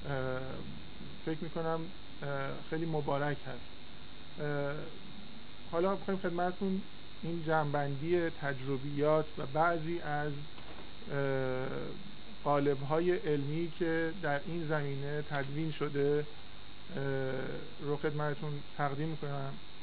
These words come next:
اه، بنده، اه، افتخار داشتم که، اه، همیشه بین دانشگاه و، اه،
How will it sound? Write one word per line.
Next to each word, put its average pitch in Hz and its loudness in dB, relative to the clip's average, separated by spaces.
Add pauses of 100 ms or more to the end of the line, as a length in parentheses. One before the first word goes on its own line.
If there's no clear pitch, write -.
(420)
اه، 143 2 (580)
بنده، 202 6 (260)
اه، 160 0
افتخار 170 4
داشتم 190 2 (100)
که، 185 6 (600)
اه، 151 4 (300)
همیشه 156 2
بین 180 2
دانشگاه 160 2 (340)
و، - 4
اه، 165 6